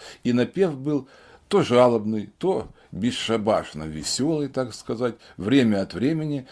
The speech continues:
слышались взвизгивания, отрывистый, хриплый хохот вперемешку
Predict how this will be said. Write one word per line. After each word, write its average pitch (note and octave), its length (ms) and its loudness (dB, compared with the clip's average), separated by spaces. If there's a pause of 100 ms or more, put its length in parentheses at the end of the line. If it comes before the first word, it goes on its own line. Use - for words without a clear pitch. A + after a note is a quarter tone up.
слышались C3 640 -2 (280)
взвизгивания, G2 1000 -4 (200)
отрывистый, G2 840 -6 (220)
хриплый A2+ 500 -2
хохот G2 440 -6
вперемешку G2 760 -4